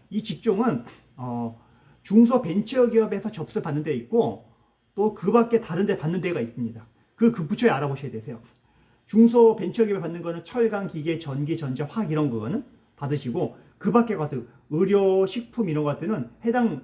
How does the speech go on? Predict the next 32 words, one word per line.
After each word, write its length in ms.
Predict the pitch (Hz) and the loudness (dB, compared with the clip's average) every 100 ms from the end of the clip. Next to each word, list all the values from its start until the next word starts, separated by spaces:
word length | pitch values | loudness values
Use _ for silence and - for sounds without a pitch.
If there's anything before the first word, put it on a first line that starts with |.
| - | -14
소관 340 | - 285 277 - | -8 0 0 -2
부처에 240 | 160 220 | 2 2
다 80 | 196 | 2
받으셔야 380 | 135 139 139 120 | -6 -8 -8 -10
돼요. 100 | 110 - _ - | -12 -18 _ -12
뭐 140 | 127 | -10
식약처라든가 760 | 131 - 240 220 175 147 147 143 | -10 -4 -4 -2 -2 0 0 0
농림축산부라든가 840 | 123 139 143 - 202 151 131 120 | -2 -4 -4 -6 -6 -4 -4 -4
이런 140 | 120 | -4
데 80 | 117 | -6
받으셔야 380 | - - - 113 | -10 -14 -10 -12
되세요. 300 | 107 - 110 _ - | -14 -20 -20 _ -18
그래서 240 | 117 135 - - - _ - | -12 -12 -14 -20 -20 _ -4
이런 200 | 151 180 | 0 0
부분 220 | 175 175 | -2 -4
잘 160 | 160 131 | -4 -2
아셔서, 800 | 120 - 202 175 143 147 139 - - _ _ _ _ _ _ | -2 0 0 2 2 2 0 -4 -18 _ _ _ _ _ _
어, 360 | 127 127 131 127 | -12 -8 -8 -6
병역 360 | 143 143 151 147 | -4 0 0 -2
특례든 640 | 202 190 160 147 151 147 | -6 -4 0 4 4 4
외국인 420 | 131 139 143 143 | 0 -4 -4 -6
채용이든 520 | 143 180 170 151 151 135 | -6 -8 -6 -4 -4 -4
입찰이든 760 | 135 190 165 139 113 143 247 | -6 -6 -4 -2 -2 0 0
해서 340 | 170 160 240 - _ _ | 0 -4 -8 -14 _ _
공장 340 | 156 160 170 156 | -4 -4 -2 -2
등록을 240 | 151 151 | -2 -2
잘 220 | 143 127 | -6 -8
받아서 280 | 139 135 135 | -8 -8 -8
하시고 440 | 175 240 196 147 | -8 -4 2 2
특히 320 | 190 233 185 190 | 2 -2 0 0
병역 320 | 147 165 - | 0 -4 0
특례가 680 | 220 240 226 139 220 - | 2 4 2 0 -2 -6